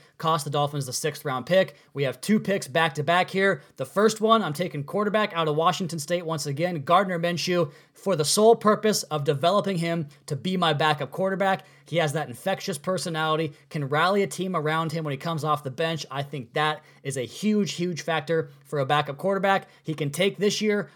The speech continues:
learn under Ryan Fitzpatrick, and then take the backup job either in twenty twenty or twenty twenty-one. Just depends when Ryan Fitzpatrick leaves. And then the next pick,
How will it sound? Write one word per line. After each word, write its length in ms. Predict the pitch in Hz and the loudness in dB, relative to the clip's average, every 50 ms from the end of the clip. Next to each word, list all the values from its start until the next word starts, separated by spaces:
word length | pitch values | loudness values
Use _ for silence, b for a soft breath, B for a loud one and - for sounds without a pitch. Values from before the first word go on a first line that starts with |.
| B - | B -4
learn 240 | 127 165 180 180 175 | 0 2 2 2 2
under 300 | 147 175 202 208 226 208 | 0 0 4 4 4 4
Ryan 300 | 190 196 190 190 190 165 | 4 0 0 -2 -4 -4
Fitzpatrick, 680 | 143 185 - - - 175 165 165 156 175 170 156 - - | -4 -6 -8 -4 -2 -2 -2 0 0 -2 -4 -4 -4 -6
and 160 | 147 147 151 | -6 -4 -4
then 120 | 147 139 | -4 -4
take 280 | 135 - 170 170 147 147 | -2 0 -2 -2 0 -4
the 60 | 135 | -6
backup 440 | 135 180 208 247 254 247 208 185 160 | -2 2 2 2 2 2 0 -2 0
job 400 | 143 170 160 156 156 151 143 B B B B | 0 0 2 2 2 0 -2 B B B B
either 300 | - 233 254 233 262 254 | -4 0 4 6 6 6
in 80 | 247 - | 6 4
twenty 300 | - - 214 226 226 220 | 0 0 0 2 2 0
twenty 460 | 220 - 196 196 196 196 196 180 143 - _ _ | 0 -2 -2 0 0 0 -2 -2 -4 -8 _ _
or 140 | - 160 156 | -4 -4 -4
twenty 280 | 151 - 190 190 180 | -2 -4 -4 -4 -4
twenty-one. 640 | 160 - - 175 165 160 151 170 170 - 156 151 143 B B B B | -6 -6 -6 -2 -2 0 2 2 2 2 0 -2 -4 B B B B
Just 180 | - 180 151 - | -6 -6 -4 -4
depends 480 | 165 156 151 165 151 147 147 143 143 b b b b | -4 -2 -2 0 0 0 -2 -4 -6 b b b b
when 140 | 139 139 131 | -10 -8 -4
Ryan 260 | 139 143 143 139 135 | -2 -2 -2 -2 -4
Fitzpatrick 580 | - 135 - - 147 143 143 143 - 120 - 156 | -6 -10 -12 -8 -6 -6 -4 -6 -8 -10 -6 0
leaves. 360 | 202 226 233 226 226 220 - b b b b | 0 2 2 2 0 -2 -6 b b b b
And 140 | 135 143 147 | -6 -4 -4
then 80 | 151 151 | -2 -2
the 80 | 139 | -2
next 320 | 139 175 240 240 - - - | 2 2 2 2 2 2 4
pick, 240 | 240 247 240 - | 4 4 4 2